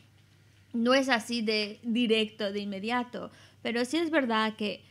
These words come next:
cuando uno está haciendo una oración y estamos pensando en otros, las dificultades de otros,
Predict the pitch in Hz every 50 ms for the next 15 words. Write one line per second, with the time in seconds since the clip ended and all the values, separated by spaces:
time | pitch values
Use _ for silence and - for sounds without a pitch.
0 | _ _ _ - 233 226 220 226 247 269 285 311 330 311 - - 285 269 269 262
1 | 262 254 247 240 233 - _ - - 214 220 240 240 240 240 247 240 233 220 208
2 | 190 190 - - - 262 247 226 208 214 233 262 - - - - - - _ _
3 | _ _ _ _ _ _ _ _ _ _ _ _ _ _ - 254 247 233 220 220
4 | 214 220 - 233 233 247 262 277 269 - - 220 220 214 214 262 262 277 277 254
5 | 240 220 214 220 226 240 247 233 233 202 196 208 208 208 208 202 196 208 208 -
6 | 208 208 202 202 214 247 247 262 254 233 220 208 214 220 233 226 220 226 202 180
7 | 180 180 214 233 -